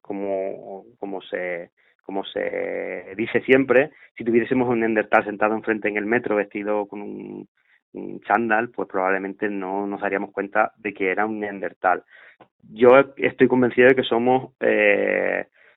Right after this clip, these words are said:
somos rehenes de, del registro, del registro fósil, y que esos mundos eran mucho más complejos. Y que esa complejidad nos acerca mucho más a,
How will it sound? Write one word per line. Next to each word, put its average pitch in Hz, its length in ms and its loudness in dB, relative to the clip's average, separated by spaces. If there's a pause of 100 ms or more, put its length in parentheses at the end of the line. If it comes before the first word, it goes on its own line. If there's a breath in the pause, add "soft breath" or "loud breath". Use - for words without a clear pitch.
(140)
somos 107 420 0
rehenes 113 560 4
de, 92 500 4
del 90 340 -4
registro, 90 720 -8
del 90 160 -10
registro 95 440 -8
fósil, 92 420 -4 (340 soft breath)
y 147 120 -2
que 120 140 6
esos 117 200 0
mundos 117 340 0
eran 113 160 2
mucho 110 240 -8
más 113 140 -2
complejos. - 520 -10 (1040)
Y 139 140 -6
que 113 480 4
esa 131 260 2
complejidad 135 800 4 (260)
nos 107 280 -2 (280)
acerca 131 760 4
mucho 120 320 -4
más 127 300 4 (100)
a, 92 640 -2